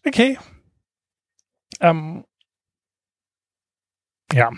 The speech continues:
Das ist die Folge vor Weihnachten. Ähm, bleibt gesund, äh, schießt euren Raketenbaum nicht in den Orbit. Ähm, <laughs> euren Weihnachtsbaum mit Raketen in den Orbit. Irgendwie sowas.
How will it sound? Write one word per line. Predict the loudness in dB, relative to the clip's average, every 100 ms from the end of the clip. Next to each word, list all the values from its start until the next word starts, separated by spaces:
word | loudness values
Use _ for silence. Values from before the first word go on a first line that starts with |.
| -14 -20 -20 _ _ _ _ _ _ _ _ _ -16 -16 -20 -20 -20 -20 -20 0
Das | 2 4
ist | 2 2
die |
Folge | 0 4 6 6 4 2 -4
vor | -10 -2 2 4 4
Weihnachten. | 4 4 -2 -6 -6 -6 -6 -4
Ähm, | -2 -2 -2 -4 -6 -8 -10 _ _ -12
bleibt | -6 0 0 2
gesund, | 4 4 4 2 -4 -6
äh, | 0 2 2
schießt | 0 0 0 -2 -2
euren | 0 2 4
Raketenbaum | 2 4 2 2 0 4
nicht | 4 6 4
in | 4
den | 4
Orbit. | 2 0 -2 -4 -16 -20 -20 -20 -20 -14 -14 -14 -6 0
Ähm, | 2 2 0
<laughs> |
euren | 2 4 4 2
Weihnachtsbaum | 2 2 -2 -6 -2
mit | 0 0
Raketen | -2 -2 -2
in | -2
den | -2
Orbit. | -6 -10
Irgendwie | -12 -6 -6
sowas. | -4 -6 -4